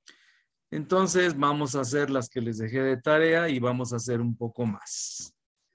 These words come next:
Entonces, empezamos. Aquí mismo voy a trabajar.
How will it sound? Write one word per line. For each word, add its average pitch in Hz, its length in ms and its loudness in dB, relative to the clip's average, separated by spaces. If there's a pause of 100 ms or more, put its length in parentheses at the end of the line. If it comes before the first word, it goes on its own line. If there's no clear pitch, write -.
(480)
Entonces, 160 720 0 (100)
empezamos. 131 1160 0 (320)
Aquí 233 260 -2
mismo 208 380 4
voy 135 140 4
a 127 80 -2
trabajar. - 500 -14